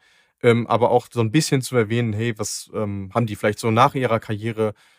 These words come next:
äh, gemacht? Gab es irgendwelche besonderen Ereignisse in deren, äh, Biografien? Das habe ich auch versucht aufzugreifen. Wie auch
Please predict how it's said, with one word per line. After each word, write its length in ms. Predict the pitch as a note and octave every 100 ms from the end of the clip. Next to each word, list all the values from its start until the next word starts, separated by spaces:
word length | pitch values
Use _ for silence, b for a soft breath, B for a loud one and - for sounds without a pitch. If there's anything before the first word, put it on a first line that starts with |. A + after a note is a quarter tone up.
| b
äh, 300 | - A2 A2
gemacht? 340 | G2+ G#2 G#2+ -
Gab 240 | G#2+ G2+
es 100 | -
irgendwelche 360 | A2+ A2 G#2+ A2
besonderen 460 | G2+ A#2 C3 G#2+
Ereignisse 520 | G2+ A#2+ C#3+ A2+ - G#2+
in 120 | G2
deren, 360 | G#2+ G2+ G#2
äh, 100 | G2
Biografien? 600 | F#2+ G#2+ G#2 G2 - A2
Das 160 | G2+ -
habe 100 | F#2+
ich 80 | -
auch 140 | G#2
versucht 400 | - F2+ F#2 -
aufzugreifen. 720 | F#2+ F#2+ - G#2+ G#2+ A2 B2 - _ _ _
Wie 320 | C3 G3+ G3+
auch 340 | B2+ C#3 D#3+